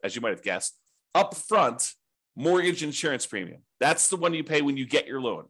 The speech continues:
There's a fee you pay when you get the loan upfront. Plus, there's an annual, usually paid monthly, mortgage insurance premium, M I P, on F H A loans. For conventional financing, it's just called P M I,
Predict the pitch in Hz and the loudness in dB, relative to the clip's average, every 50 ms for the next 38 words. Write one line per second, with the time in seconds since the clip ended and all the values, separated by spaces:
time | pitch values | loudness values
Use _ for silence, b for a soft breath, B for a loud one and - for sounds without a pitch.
0 | _ - 98 98 117 120 - - 156 156 160 165 165 156 135 123 117 117 - b | _ -8 -8 -6 -6 -8 -6 -4 -4 -4 -4 -4 -2 0 2 2 2 0 -2 b
1 | b b b b - 104 120 120 120 110 127 127 - 127 127 117 113 110 98 - | b b b b -4 -4 -2 -2 -2 -2 -2 -4 -2 -2 -2 -2 -2 -2 -4 -4
2 | - 117 92 - - _ _ _ _ _ _ _ _ - 240 247 214 180 175 - | -4 -4 -4 -6 -8 _ _ _ _ _ _ _ _ 2 4 6 6 6 6 4
3 | - - - - - 147 147 139 135 143 - 175 180 165 143 135 123 117 117 143 | 2 0 -2 -2 0 0 0 0 -2 -2 0 2 2 2 2 0 -2 -2 -4 -4
4 | 156 139 139 131 - - 180 180 165 131 131 151 147 139 - 120 107 104 - _ | -4 -4 -4 -4 -2 0 2 2 2 2 2 0 -2 -2 -2 -4 -4 -4 -6 _
5 | _ _ _ - 120 143 165 175 170 160 151 135 135 127 - 151 143 131 127 - | _ _ _ -6 0 2 2 2 2 0 -2 -2 -4 -6 -4 -4 -4 -4 -4 -8
6 | - 127 123 117 113 110 110 107 107 - _ - 135 139 135 131 123 113 - 127 | -6 -6 -6 -4 -2 -2 -2 -4 -6 -10 _ -2 -2 0 2 0 0 -2 -2 -2
7 | 110 104 - 98 110 107 101 - 107 98 - 110 95 85 78 82 - - - b | -2 -2 0 -2 -2 -2 -4 -4 -6 -6 -6 -6 -8 -8 -10 -14 -16 -18 -20 b
8 | b b b - 127 - - 156 175 226 - - - 180 - - 151 147 147 135 | b b b -6 -6 -4 -2 0 0 2 2 2 0 0 2 2 2 2 2 2
9 | 127 - - 120 - 143 139 - - - 131 117 - - 120 107 95 95 85 - | 0 -2 -4 -4 -2 -2 -2 -2 0 0 0 0 -2 -4 -6 -6 -6 -6 -10 -16